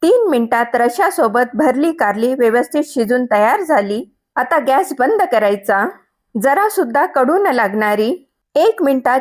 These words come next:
चटपटीत मसाला बनवून तयार होणारी भरली कारली तुम्ही सुकी किंवा रशाची सुद्धा बनवू शकता. भरली कारली तुम्ही सकाळच्या डब्यासाठी,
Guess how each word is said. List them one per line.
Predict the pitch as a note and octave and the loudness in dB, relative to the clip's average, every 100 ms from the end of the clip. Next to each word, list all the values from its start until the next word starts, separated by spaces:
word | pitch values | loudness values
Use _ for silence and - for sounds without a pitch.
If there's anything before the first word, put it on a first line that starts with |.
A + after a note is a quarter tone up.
| C4 | -2
चटपटीत | C4 A#3+ C4+ B3+ E4 A#3+ | -2 0 -2 0 -2 0
मसाला | A3+ - B3+ A#3 A3+ - - | -2 0 0 0 -2 -4 -6
बनवून | A3 B3 D4 F#4 | -2 2 2 2
तयार | D4 C4 F#4 | 2 2 2
होणारी | F#4+ B3 A#3+ B3 C4+ | 2 0 2 0 0
भरली | D4 A3 C4 F4 | 0 0 0 0
कारली | A3 G3 G3+ A3 - _ _ _ - | 0 0 0 -4 -4 _ _ _ -2
तुम्ही | D#4 F4+ | 2 2
सुकी | F#4 D4 D#4 E4 | 2 -2 0 0
किंवा | E4 C#4 C#4+ | 2 0 2
रशाची | B3 A3+ C4+ C4 E4 | 0 2 0 0 -2
सुद्धा | C#4+ G#3+ C4+ | -2 -2 0
बनवू | C#4 G#3+ A3 | 0 0 0
शकता. | - G#3+ - G#3 D#4+ - _ - | -2 -4 -2 -2 -2 -8 _ -4
भरली | C4 C4+ G4 | 0 2 2
कारली | F#4+ C4 C#4 F#4+ | 2 0 0 0
तुम्ही | F#4 C4 C#4 | 0 0 0
सकाळच्या | C4+ - C#4 F4+ F#4 | -2 -2 -2 0 0
डब्यासाठी, | G#3+ G3 A3+ F4 A#3 A3 A3+ | 0 0 0 0 -2 -2 -6